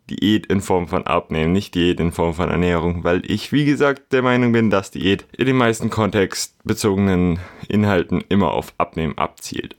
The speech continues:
Und ja, also eine Diät gerichtet zum Gewichtsverlust, um es mal so <laughs> auszudrücken, um hier auch komplett korrekt zu sein. Also jetzt kommen wir aber mal wieder zur Unkorrektheit des Grüne Diät Podcasts, also zur Gelassenheit besser gesagt.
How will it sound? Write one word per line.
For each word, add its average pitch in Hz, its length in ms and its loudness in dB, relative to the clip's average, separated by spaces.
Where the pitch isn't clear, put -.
Und 202 520 2
ja, - 220 0
also 90 260 0
eine 113 420 2
Diät 127 580 0
gerichtet 117 580 0
zum 107 240 0
Gewichtsverlust, 92 1000 -2
um 98 100 0
es 87 160 -6
mal 90 140 0
so 98 200 0
<laughs> - 60 -6
auszudrücken, 85 800 -2
um 151 220 2
hier 139 180 2
auch 104 160 0
komplett 98 400 0
korrekt 87 420 -2
zu - 120 -4
sein. - 240 -8
Also 107 220 2
jetzt 95 220 0
kommen 120 160 2
wir 113 60 4
aber 107 200 4
mal 101 140 2
wieder 95 180 2
zur - 160 0
Unkorrektheit 98 640 0
des - 120 -8
Grüne 90 200 0
Diät 85 240 -2
Podcasts, - 480 -6
also 71 200 -2
zur 87 200 -2
Gelassenheit 85 500 -2
besser - 220 -8
gesagt. - 300 -6